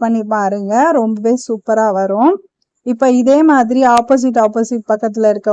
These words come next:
ஒயர் எடுத்து up and down இருக்கான்னு பாருங்க. இருபத்தி ரெண்டு ஒயரையும் ஜாயின் பண்ணிட்டு நான் உங்களுக்கு காமிக்கிறேன். இப்போ நான் கட் பண்ணி வச்சிருக்க இருபத்தி ரெண்டு ஒயரையும்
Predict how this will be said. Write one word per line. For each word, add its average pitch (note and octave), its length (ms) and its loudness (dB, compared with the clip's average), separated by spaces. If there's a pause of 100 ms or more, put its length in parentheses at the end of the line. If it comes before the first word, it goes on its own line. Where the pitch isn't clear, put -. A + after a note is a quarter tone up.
ஒயர் G#3 280 0
எடுத்து G#3 320 -4
up G#3+ 180 -4
and A3 120 -2
down G#3+ 240 2
இருக்கான்னு G#3 380 -6 (100)
பாருங்க. G#3 320 0 (200)
இருபத்தி D4+ 420 2
ரெண்டு A#3+ 280 2
ஒயரையும் G#3+ 480 2
ஜாயின் A#3 320 2
பண்ணிட்டு G#3+ 380 -2
நான் D#4+ 140 2
உங்களுக்கு G3+ 300 -4
காமிக்கிறேன். G3 560 -2 (560)
இப்போ C4 180 0 (120)
நான் C#4+ 180 0
கட் A#3 220 -2
பண்ணி D#4 240 4
வச்சிருக்க C4 360 -2 (160)
இருபத்தி B3+ 400 0
ரெண்டு A3+ 220 0 (100)
ஒயரையும் G#3 540 2